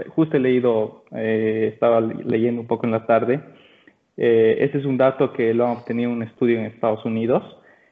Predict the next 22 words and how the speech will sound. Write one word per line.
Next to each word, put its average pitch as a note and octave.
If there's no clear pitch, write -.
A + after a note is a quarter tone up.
que A#2+
la A#2
cantidad C#3+
de, A2+
de A#2+
residuo B2
nuclear A#2
de A2+
los A2+
últimos A#2+
sesenta A#2
años A2
de -
operación A2+
en A2
todo C#3
el A2
país, A2+
eh, A2+
equivale C3+
a C#3+
seten-, A2